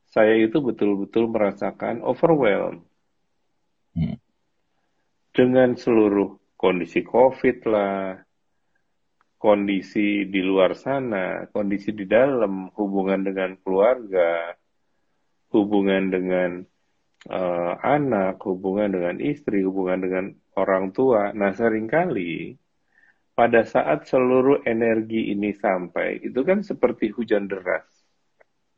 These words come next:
Speaker 2: Ya.
Speaker 1: Dan kita kan cenderung untuk merespon itu juga secara aksi versus reaksi.
Speaker 2: Hmm.
Speaker 1: Nah,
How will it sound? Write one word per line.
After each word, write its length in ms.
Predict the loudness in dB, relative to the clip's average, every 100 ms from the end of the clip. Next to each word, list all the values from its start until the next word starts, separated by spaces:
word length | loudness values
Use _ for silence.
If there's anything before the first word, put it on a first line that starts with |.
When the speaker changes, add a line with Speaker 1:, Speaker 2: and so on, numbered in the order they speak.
| _
Speaker 2:
Ya. 240 | -10 -8 -10 _ _ _ _ _ _ _ _ _ _ _ _ _ _ _
Speaker 1:
Dan 260 | 2 2 2
kita 300 | -2 0 0
kan 220 | -2 -4
cenderung 540 | -2 -2 0 0 0 -2
untuk 120 | -2
merespon 640 | 2 2 0 0 -2 0
itu 300 | -2 2 2
juga 400 | 2 0 2 0
secara 1000 | -2 -6 0 2 2 2 2 2 -2 -6 -14 _ _ _ _ _ _ _
aksi 800 | -4 -4 -6 0 2 4 0 -8 -2
versus 460 | 2 2 0 -8 0
reaksi. 640 | 2 2 -2 -10 -10 -12 _ _ _ _ _ _ _ _ _ -10
Speaker 2:
Hmm. 360 | -6 -6 -8 -16 _ _ _ _ _ _
Speaker 1:
Nah, 400 | -4 0 2 0